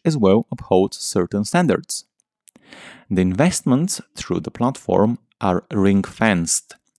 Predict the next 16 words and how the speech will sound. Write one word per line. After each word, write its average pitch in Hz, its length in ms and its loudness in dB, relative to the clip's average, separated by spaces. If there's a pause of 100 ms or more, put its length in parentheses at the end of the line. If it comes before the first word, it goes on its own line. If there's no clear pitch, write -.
(120)
through 107 260 -2 (120)
S 98 260 -6
P - 160 -6
V, 87 360 -4 (760)
which 135 240 2
is 147 100 -2
a - 80 -2
special 104 540 0
purpose 95 420 -2
vehicle. 95 540 0 (640)
What 98 240 2
is 101 60 0
an 98 100 4
S 104 140 2
P 110 120 0
V? 156 220 4